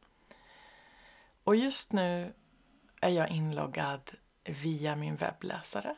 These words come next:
Och då ser det ut så här just nu. Så jag står just nu på den här som heter Allt som händer, vilket är ett kalendarium,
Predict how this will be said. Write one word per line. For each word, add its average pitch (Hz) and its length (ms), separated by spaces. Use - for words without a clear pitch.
Och 165 180
då 156 280
ser - 240
det - 60
ut - 220
så - 80
här - 340
just - 280
nu. - 220
Så 190 680
jag 220 340
står 190 420
just 180 300
nu 156 140
på 156 540
den 165 300
här 170 440
som 156 260
heter 147 800
Allt - 720
som 151 240
händer, 143 480
vilket 180 340
är 160 160
ett 147 120
kalendarium, 156 1000